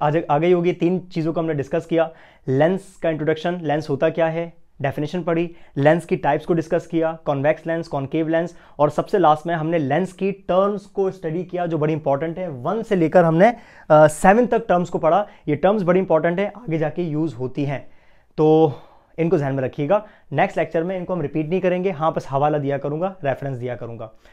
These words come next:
चलें, उम्मीद करता हूँ कि आपको वीडियो क्लियर हो गई होगी, कॉन्सेप्ट्स क्लियर हो गए होंगे। अ, अगर अच्छी लगी वीडियो,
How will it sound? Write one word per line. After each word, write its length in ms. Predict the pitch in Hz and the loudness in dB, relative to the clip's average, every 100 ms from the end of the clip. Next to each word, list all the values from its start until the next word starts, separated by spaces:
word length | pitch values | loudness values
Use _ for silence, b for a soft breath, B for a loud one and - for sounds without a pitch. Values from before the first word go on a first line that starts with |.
| b b b b | b b b b
चलें, 140 | - 190 | -2 2
उम्मीद 220 | 185 202 | 2 2
करता 220 | 208 208 | 0 0
हूँ 100 | 214 | -2
कि 60 | 196 | -2
आपको 300 | 180 - 196 | -4 0 2
वीडियो 240 | 175 170 | 2 0
क्लियर 220 | 180 175 | 0 -2
हो 100 | 185 | 0
गई 80 | 180 | 0
होगी, 200 | 180 175 | 0 0
कॉन्सेप्ट्स 400 | 175 151 165 170 | -2 -4 -4 -6
क्लियर 180 | 170 175 | -4 -2
हो 100 | 170 | 0
गए 60 | 175 | -2
होंगे। 220 | 175 175 | -2 -4
अ, 40 | 175 - b b b 131 127 131 131 131 | -8 -18 b b b -6 -4 -2 -2 -2
अगर 180 | 147 156 | -2 -2
अच्छी 200 | 156 175 | 0 2
लगी 160 | 175 | 2
वीडियो, 360 | 180 170 175 156 | 2 0 0 -2